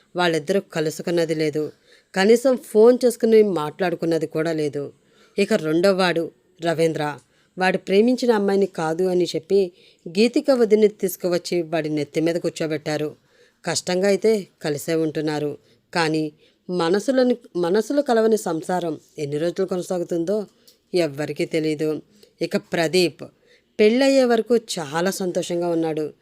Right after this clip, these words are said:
కానీ పెళ్ళైన తర్వాత ఏం జరిగిందో ఏమో ఎవ్వరికీ తెలీదు. అడ్డమైన వ్యసనాలకి బానిసయ్యి జీవితాన్ని పూర్తిగా నాశనం చేసుకుంటూ ఉన్నాడు. కనీసం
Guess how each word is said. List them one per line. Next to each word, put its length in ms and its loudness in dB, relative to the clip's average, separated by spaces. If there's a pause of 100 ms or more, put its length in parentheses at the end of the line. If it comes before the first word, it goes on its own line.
(360)
కానీ 220 4
పెళ్ళైన 600 -2
తర్వాత 380 -4
ఏం 420 -2
జరిగిందో 640 -4 (380)
ఏమో 360 0 (140)
ఎవ్వరికీ 440 -8
తెలీదు. 480 -4 (340)
అడ్డమైన 520 -2
వ్యసనాలకి 600 -4
బానిసయ్యి 760 -6 (840)
జీవితాన్ని 920 0 (180)
పూర్తిగా 420 -2
నాశనం 640 -2
చేసుకుంటూ 420 -6
ఉన్నాడు. 500 -6 (460)
కనీసం 500 2